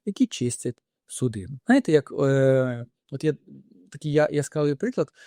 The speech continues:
про золоту лихоманку, яка була там в Сполучених Штатах, е, в певний час. Найбільше заробили не ті, хто шукали золото, а ті, хто продавали лопати. Так і тут.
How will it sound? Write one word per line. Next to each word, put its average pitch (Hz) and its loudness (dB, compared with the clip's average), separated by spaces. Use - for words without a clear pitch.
про 143 0
золоту 151 -2
лихоманку, 147 -2
яка 120 -4
була 120 -2
там 104 -6
в 104 -14
Сполучених 131 -4
Штатах, 190 0
е, 120 -4
в 117 -8
певний 135 0
час. - -16
Найбільше 165 4
заробили 151 2
не 151 0
ті, 220 0
хто - -8
шукали 110 -6
золото, 104 -12
а - -14
ті, - -8
хто 160 -6
продавали 143 0
лопати. 127 -6
Так 175 2
і 208 6
тут. 120 -8